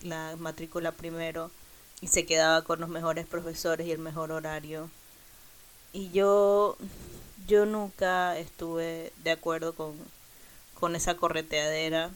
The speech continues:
Yo nunca estuve de acuerdo con, con todo eso que, que se hacía,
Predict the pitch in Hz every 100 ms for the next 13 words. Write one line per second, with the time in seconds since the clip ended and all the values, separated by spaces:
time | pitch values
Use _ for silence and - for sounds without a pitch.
0 | - - - - - - - - - -
1 | - - - - - - - 185 180 175
2 | 170 - 175 175 170 160 165 160 160 160
3 | 156 151 - - - - - - - -
4 | - - - 175 170 170 170 170 170 170
5 | 170 175 170 - 160 156 156 - - -
6 | - - - - - - - - - 190
7 | 180 180 170 - 202 185 175 170